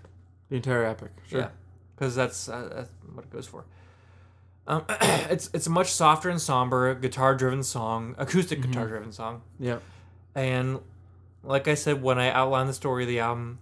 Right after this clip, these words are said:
Speaker 2: this is where they decide to marry themselves infinitely for the rest of eternity by surrendering, surrendering themselves to death in the river. Since
Speaker 1: Yep.
Speaker 2: they,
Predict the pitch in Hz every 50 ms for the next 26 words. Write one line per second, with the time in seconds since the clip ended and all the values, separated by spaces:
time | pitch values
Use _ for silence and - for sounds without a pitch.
0 | - - - 127 143 147 147 180 165 156 151 151 147 151 147 151 147 - - 120
1 | 117 117 123 123 123 - - 127 120 120 117 113 110 107 - - 117 123 135 139
2 | 147 143 143 143 131 - 139 131 127 131 127 120 - - - - 180 190 175 -
3 | 170 143 143 139 143 143 135 131 127 131 - - - 123 120 117 123 135 131 -
4 | 135 135 - - 131 123 123 120 120 120 123 120 120 - - - - - - -
5 | - - _ _ _ _ - 135 123 120 - - 131 123 127 135 139 151 147 143
6 | 143 - - - - - - 131 135 143 147 151 156 160 151 151 143 131 - 135
7 | 127 131 127 120 - 127 120 143 127 120 120 120 - - - 143 127 123 120 120
8 | 117 104 117 - - - - - - - - - - - - - _ _ - 143
9 | 139 127 - 131 131 123 123 123 131 -